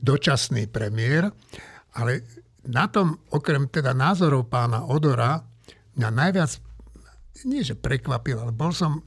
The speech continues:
úplne unesený z toho človeka, Števo, že, že on počúva. On počúval, čo si sa ho pýtal. To bolo na ňom vidieť, že to je človek, ktorý má schopnosť takej empatie. Tak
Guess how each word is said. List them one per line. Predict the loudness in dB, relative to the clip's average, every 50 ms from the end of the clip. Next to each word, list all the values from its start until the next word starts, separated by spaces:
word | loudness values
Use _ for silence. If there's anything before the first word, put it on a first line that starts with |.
| -14 -20 -20 -20 -10
úplne | -6 -4 -2 -2 -2 -2
unesený | 0 0 2 2 2 2 0 0 0 0 0 -2
z | -2
toho | -4 -4 -4
človeka, | -4 -6 -6 -4 -4 -2 -2 -4 -4 -4 -4 -4 -4 -4 -4
Števo, | -6 -6 -6 -4 -4 -4 -4 -4 -4
že, | -4 -4 -4 -6 -6 -8 -14 -18 -20 -20 -20 -20 -20 -20 -20 -20 -20 -20 -20 -20 -20 -20 -20 -20 -20 -16 -8 -6
že | -4 -4 -4
on | -2 -2 -2 -2 -4 -6
počúva. | -6 -4 -4 -4 -2 -2 -2 -2 -2 -4 -8 -12 -16 -18 -20 -12 -6 -4
On | -2 -2 -2
počúval, | 0 -2 -2 -2 -2 -2 -2 0 0 0 -2
čo | -2 -2 -4
si | -4 -4 -4 -4
sa | -2 -2 -2
ho | -2
pýtal. | -2 -2 -2 -2 -2 -2 -4 -2
To | -2 -2
bolo | -2 -2 -2 -2 0
na | 0 0 2
ňom | 2 2 2 0 0
vidieť, | 0 -2 -2 0 -2 -2 -2 -4 -4
že | -4 -4 -4 -4 -4 -6 -10 -16 -20 -20 -20 -20 -20 -8 -4
to | -2
je | -2 0
človek, | 0 0 0 0 0 0 -2 -4 -4 -4
ktorý | 0 0 2 2 4 4 2 2 2
má | 0 0 0 0 0 -2 -2 -6 -10 _ _ _ _
schopnosť | -12 -6 -4 -4 -4 -2 -2 -2 -2 -2 -2
takej | -4 -4 -4 -2 -2 -2 -4 -2 -2 -2
empatie. | -2 -2 0 -2 -2 -4 -6 -6 -8 -8 -8 -10 -14 -20 -20 -20 _ _ -20 -20 _ _ _ _
Tak | -6 -6 -6 -6 -8 -16